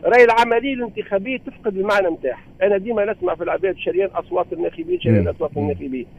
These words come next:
Speaker 1: تصور أنت إنسان معدوم وفقير،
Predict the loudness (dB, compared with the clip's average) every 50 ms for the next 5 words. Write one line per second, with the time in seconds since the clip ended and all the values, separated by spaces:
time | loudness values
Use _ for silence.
0 | -20 -20 -20 -20 -20 -20 -20 -6 -6 -6 -6 -6 -2 2 6 8 8 8 8 6
1 | 6 2 -2 -2 -4 -6 -2 0 0 0 2 4 4 6 6 6 4 2 2 2
2 | 0 0 0 0 2 2 2 2 0 0 -2 -4 -6 -6 -8 -8 -4 0 2 2
3 | 2